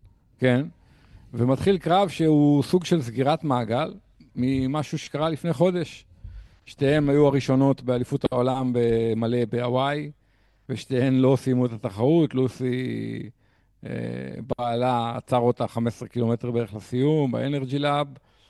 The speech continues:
וטיילר מגיעה משהו כמו שלושה, ארבעה קילומטר לסיום, ומתמוטטת.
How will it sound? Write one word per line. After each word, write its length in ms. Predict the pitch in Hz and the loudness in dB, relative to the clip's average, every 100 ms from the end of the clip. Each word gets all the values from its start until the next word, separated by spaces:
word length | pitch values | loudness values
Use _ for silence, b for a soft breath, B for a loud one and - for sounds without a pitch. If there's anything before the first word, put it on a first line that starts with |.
| _ - | _ -10
וטיילר 440 | 117 135 131 127 120 | -2 2 4 4 2
מגיעה 500 | 117 117 123 123 120 | 0 2 2 2 0
משהו 280 | 120 123 | -2 -4
כמו 140 | 120 120 | -6 -4
שלושה, 300 | 127 110 127 | -2 0 2
ארבעה 260 | 120 123 | 2 0
קילומטר 480 | 127 127 120 139 135 | 0 -2 0 0 -2
לסיום, 520 | 127 - 147 165 151 123 | -4 -2 0 2 0 0
ומתמוטטת. 1700 | 123 117 120 117 117 123 - - 120 113 120 110 127 175 180 - | 2 2 2 -2 -8 -10 -12 -10 -8 -4 -2 2 0 0 -4 -6